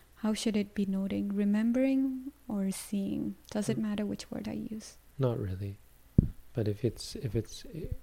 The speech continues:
Speaker 2: it's how it appears to you most clearly. If it appears to you most clearly as the idea of the past, not remembering, remembering, or even just thinking, thinking, 'cause you're still thinking about the past.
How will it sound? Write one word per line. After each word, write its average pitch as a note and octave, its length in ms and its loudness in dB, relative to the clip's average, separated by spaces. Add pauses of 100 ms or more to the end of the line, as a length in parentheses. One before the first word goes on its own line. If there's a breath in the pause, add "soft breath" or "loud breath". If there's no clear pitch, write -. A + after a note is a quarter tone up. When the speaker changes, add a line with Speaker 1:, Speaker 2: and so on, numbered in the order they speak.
Speaker 2:
it's C3+ 300 -4
how C3+ 180 4
it A#2+ 100 4
appears A#2+ 440 2
to A2 100 -4
you G#2 200 2
most G#2 340 0
clearly. G#2 400 0
If G2+ 140 -8
it A2 80 -4
appears - 540 0
to - 100 -2
you A#2 60 2
most A2+ 220 0
clearly A2 300 2
as G#2 160 0
the G#2+ 120 0
idea A2 480 0
of A#2+ 120 -4
the A#2+ 100 -4
past, B2+ 440 -2 (1040 loud breath)
not G#2+ 260 0 (420)
remembering, G2+ 680 0
remembering, G2 540 -4
or G#2 100 -2
even G#2 260 -4
just A2 240 -10
thinking, G2+ 440 -8
thinking, G#2 420 -8
'cause G#2+ 220 -10
you're A#2 80 -6
still - 180 -2
thinking G#2 420 -4
about G2+ 220 -6
the - 60 -12
past. G#2 380 -8